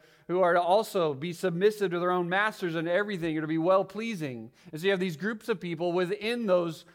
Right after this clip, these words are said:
four walls of the church with an example of leadership and sound doctrine and how they're supposed to live their life. That's the church. That's the church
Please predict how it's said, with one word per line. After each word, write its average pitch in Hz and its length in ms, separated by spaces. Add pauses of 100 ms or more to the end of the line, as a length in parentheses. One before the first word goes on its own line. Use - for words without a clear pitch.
(140)
four 220 340
walls 170 420
of 196 240
the 214 100
church 143 440
with 170 320 (260)
an 165 120
example 214 500
of 185 100
leadership 151 760
and 208 280
sound 196 320
doctrine 139 580 (460)
and 156 120
how 175 220
they're 175 140
supposed 202 540
to 175 60
live 165 200
their 147 120
life. 139 380 (1500)
That's 175 300
the 185 80
church. 170 400
That's 180 280
the 190 140
church 180 460